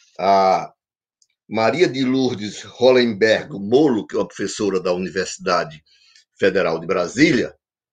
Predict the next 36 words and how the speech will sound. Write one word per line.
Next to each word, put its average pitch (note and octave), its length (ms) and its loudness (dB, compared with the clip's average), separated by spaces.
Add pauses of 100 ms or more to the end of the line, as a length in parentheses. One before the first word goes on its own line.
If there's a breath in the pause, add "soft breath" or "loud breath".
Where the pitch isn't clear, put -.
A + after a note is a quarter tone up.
(800)
que A#2 380 2
o B2 120 -8
capital C3 440 2
fictício - 840 -10
é C#3 60 6
uma C#3 300 4
punção G3+ 800 2 (1120)
de A2 140 -2
recursos B2 920 -2 (260)
da C3 220 4
área A#2+ 240 4
produtiva C3+ 680 -2
para C#3 180 4
a A#2 80 6
área D3 280 2 (440 soft breath)
especulativa. B2 840 -2 (360)
Ela A2 160 4
diz G#2+ 300 -4
isso D3 260 -2
num B2 100 4
artigo - 400 -2
que - 80 -4
ela G#2+ 140 0
publicou G#2 420 -4
em G2+ 80 0
dois G2+ 220 -2
mil G#2 200 -4
e D#3 120 2
onze, F#3+ 320 4 (240 soft breath)
em F4+ 120 -2
todos D4+ 240 -2
os B3+ 60 -2
artigos E3+ 380 -2
que F#3 80 0
ela F#3 180 -2
pu-, C#3+ 240 -4